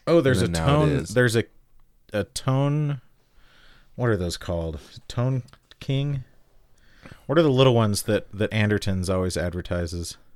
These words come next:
Speaker 2: Oh, yeah, Tone King, I think.
Speaker 1: Is that what they're called, though, or Tone?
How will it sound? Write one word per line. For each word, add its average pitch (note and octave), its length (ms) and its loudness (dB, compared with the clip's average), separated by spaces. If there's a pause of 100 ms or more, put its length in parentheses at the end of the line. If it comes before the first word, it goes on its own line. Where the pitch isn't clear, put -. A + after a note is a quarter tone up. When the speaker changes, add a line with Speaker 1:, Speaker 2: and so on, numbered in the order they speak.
(140)
Speaker 2:
Oh, A2 80 8
yeah, F#2+ 200 6
Tone E2+ 340 0
King, D#2+ 420 -6
I E2 40 -6
think. E2 300 -10 (1120)
Speaker 1:
Is G2 80 -10
that B2+ 80 0
what C#3+ 100 0
they're C#3+ 80 2
called, C3+ 300 0
though, E3 160 2
or B2 100 0
Tone? B2+ 460 -2